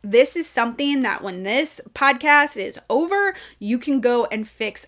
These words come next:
immediately, and it will change your results of people that actually see your freebie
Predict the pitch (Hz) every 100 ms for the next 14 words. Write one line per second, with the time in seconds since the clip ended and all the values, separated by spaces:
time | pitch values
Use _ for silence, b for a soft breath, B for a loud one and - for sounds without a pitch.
0 | - 208 202 202 208 220 240 233 214 202
1 | 196 196 - 214 214 214 202 208 214 208
2 | - 196 196 185 190 190 196 202 190 185
3 | 190 247 - 214 - 226 220 202 196 -
4 | 180 - - 196 - 180 180 - 190 -
5 | 175